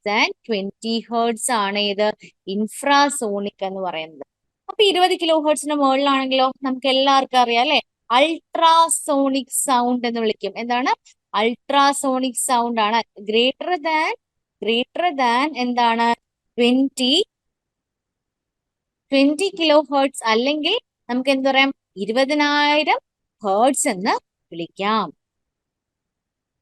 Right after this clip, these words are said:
ഓക്കെ, അപ്പൊ നമ്മൾ ആലോചിക്കണം കാണ്ടാമൃഗങ്ങള് ഇതിൽ ഏതിൽ പെടുന്നതാണ്? ഇൻഫ്രാസോണിക്കിലാണോ അൾട്രാസോണിക്കിലാണോ പെടുന്നത് എന്നറിയണം.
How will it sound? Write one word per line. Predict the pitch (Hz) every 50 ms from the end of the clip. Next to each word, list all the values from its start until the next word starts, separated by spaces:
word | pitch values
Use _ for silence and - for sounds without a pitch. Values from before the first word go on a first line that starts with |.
| _ _ _ _ _ _ _ _ 294
ഓക്കെ, | 339 - 302 226 185 - - _ _ _ _ -
അപ്പൊ | 269 - 381
നമ്മൾ | 381 359 330 302 311 330
ആലോചിക്കണം | 320 277 262 254 247 247 262 269 262 - 233 214 202
കാണ്ടാമൃഗങ്ങള് | - _ - 226 220 220 226 226 220 233 240 240 233 233 226 220 214 214 208 208 254
ഇതിൽ | 339 349 240 240 202 208
ഏതിൽ | 208 196 190 202 208 214 254 247 -
പെടുന്നതാണ്? | 220 190 180 185 185 170 156 160 -
ഇൻഫ്രാസോണിക്കിലാണോ | 208 262 285 294 - - 320 302 285 277 - 233 214 208 208 - _ 196 190 185 190 190 190 196 190
അൾട്രാസോണിക്കിലാണോ | 226 254 277 269 302 302 302 294 - - 233 202 196 196 - - 190 190 185 180 175 185 220
പെടുന്നത് | 233 233 190 170 170 165 165 185 208 220 - _ -
എന്നറിയണം. | 165 160 151 156 151 135 135 156 160